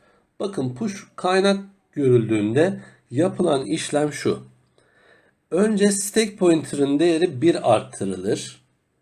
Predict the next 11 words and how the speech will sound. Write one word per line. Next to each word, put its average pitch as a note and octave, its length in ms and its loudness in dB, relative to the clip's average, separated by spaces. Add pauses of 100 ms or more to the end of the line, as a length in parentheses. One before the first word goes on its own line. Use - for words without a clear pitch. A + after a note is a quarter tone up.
(320)
Sonra F3 720 0
stack - 440 -4
pointer'ın G3 560 0
gösterdiği E3+ 800 2
adrese C#3 800 2 (500)
bizim G3+ 320 4
verimiz C#3+ 440 4
neyse E3+ 580 2 (160)
o D3+ 180 0
veri A#2+ 240 -4
taşınır. - 640 -8